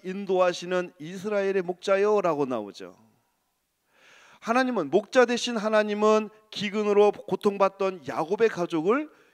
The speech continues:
요셉이 있는 애굽으로 인도해 주셨습니다. 그러나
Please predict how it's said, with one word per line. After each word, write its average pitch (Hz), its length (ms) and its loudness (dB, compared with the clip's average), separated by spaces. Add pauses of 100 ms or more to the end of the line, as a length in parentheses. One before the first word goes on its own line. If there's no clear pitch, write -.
(200)
요셉이 202 600 -2
있는 208 380 -4 (220)
애굽으로 190 540 -4 (260)
인도해 190 520 -4
주셨습니다. 123 640 -10 (1120)
그러나 233 520 2